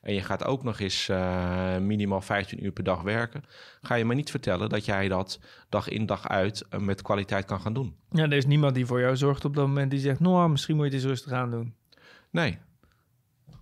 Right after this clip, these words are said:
Speaker 1: exact. En, ehm, dat resulteert altijd in slechte zorg. Dat kan niet anders.
Speaker 2: Het lijkt me zo moeilijk kwantificeerbaar wat slechte zorg is.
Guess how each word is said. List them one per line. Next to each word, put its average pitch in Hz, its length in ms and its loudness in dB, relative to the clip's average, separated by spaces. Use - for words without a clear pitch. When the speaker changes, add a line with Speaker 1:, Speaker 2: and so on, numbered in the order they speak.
Speaker 1:
exact. - 520 -6
En, 120 400 2
ehm, 104 960 2
dat 120 240 0
resulteert 131 720 0
altijd 139 840 2
in 120 160 -2
slechte 127 320 -2
zorg. 135 240 -2
Dat 107 100 -14
kan 170 140 -2
niet 175 120 0
anders. 92 340 -6
Speaker 2:
Het 139 140 -2
lijkt 156 180 4
me 147 80 4
zo 139 140 4
moeilijk 143 320 6
kwantificeerbaar 131 1000 0
wat 127 180 -2
slechte 127 340 -4
zorg 139 340 0
is. 113 320 -10